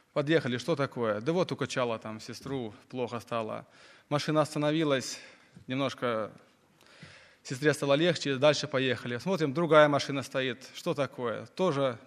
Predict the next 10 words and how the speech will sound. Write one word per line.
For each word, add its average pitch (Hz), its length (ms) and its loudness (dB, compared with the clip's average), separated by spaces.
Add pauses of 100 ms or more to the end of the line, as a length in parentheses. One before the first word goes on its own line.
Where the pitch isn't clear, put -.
плохо 135 260 0
стало 135 260 -2
сестре, 120 540 -8 (160)
укачала. 113 680 0 (1500)
Но 185 80 2
в - 80 -4
корабле 208 580 10 (1600)
намного 196 400 6
сильней 180 600 2 (120)
укачивает, 135 840 4